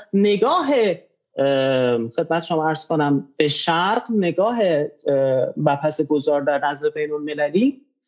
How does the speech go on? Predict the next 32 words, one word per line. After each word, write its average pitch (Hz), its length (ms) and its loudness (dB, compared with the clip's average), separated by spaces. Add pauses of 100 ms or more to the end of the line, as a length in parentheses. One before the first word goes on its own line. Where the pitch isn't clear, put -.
(360)
شما 233 160 2
الان 269 160 2
می‌بینید 294 380 2
به 190 100 2
بن 196 280 2
سلمان 214 520 0
هم 311 300 -2
تحمیل 269 340 0
شده 123 460 -4 (920)
و 143 340 0 (1040)
اینجوری 214 280 2
نیست 320 180 0
که 302 60 0
حالا 233 200 2
ما 185 100 0
تصور 165 580 -2
کنیم 160 320 -2
الان 170 220 2
یک 220 240 0
رئیس 160 220 0
جمهور 160 380 -4
در 156 120 2
نظا-، 147 300 0
از، 151 220 -2
در 151 160 0
ترکیه 151 460 -4
عوض 165 420 0
شه 202 100 -2
و 175 120 0
سیاست 175 420 -2
خارجی 156 440 0
ترکیه 156 400 -2